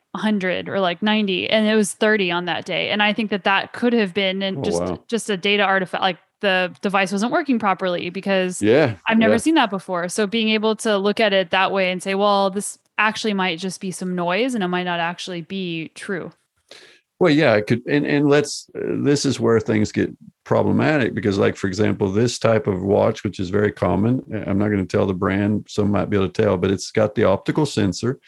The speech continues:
Speaker 2: This is industry standard. It's at the wrist and it sucks. They don't work very well. <laughs> You know,
Speaker 1: Mm-hmm.
Speaker 2: I'm just telling you the truth. And this is based on athlete feedback.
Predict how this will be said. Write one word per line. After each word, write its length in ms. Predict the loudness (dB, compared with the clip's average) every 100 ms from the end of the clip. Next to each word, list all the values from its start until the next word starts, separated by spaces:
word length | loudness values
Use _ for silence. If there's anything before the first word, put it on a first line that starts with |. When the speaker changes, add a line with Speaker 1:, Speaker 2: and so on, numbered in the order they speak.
| _ -6
Speaker 2:
This 160 | -4
is 300 | -4 -6 -8 -4
industry 480 | 0 0 0 0 -2
standard. 560 | -2 -2 0 0 -4 -6 _ _ -6
It's 200 | -4 0
at 260 | 0 2
the 100 | 0
wrist 580 | 2 4 2 -2 -10 -16 _ _ _ _ 0
and 100 | 0
it 140 | 0
sucks. 920 | -4 -6 0 2 2 -2 -10 -10 -12 _ _ _ _ _
They 140 | 0
don't 480 | 2 4 4 2 0
work 600 | 0 4 4 4 2 -4
very 380 | -6 2 4 4
well. 380 | 4 4 4 2 0
<laughs> 380 | -4 -2 0
You 80 | 2
know, 120 | 0 -2
Speaker 1:
Mm-hmm. 380 | -2 -6 -6 0
Speaker 2:
I'm 260 | 2 4
just 340 | 2 0 -2 0
telling 280 | 2 4
you 80 | 4
the 100 | 2
truth. 400 | 2 2 2 2
And 140 | 2 2
this 180 | 2
is 100 | -2
based 320 | 2 2 2 2
on 160 | 2
athlete 460 | 2 0 0 -2 0
feedback. 580 | 0 0 2 2 2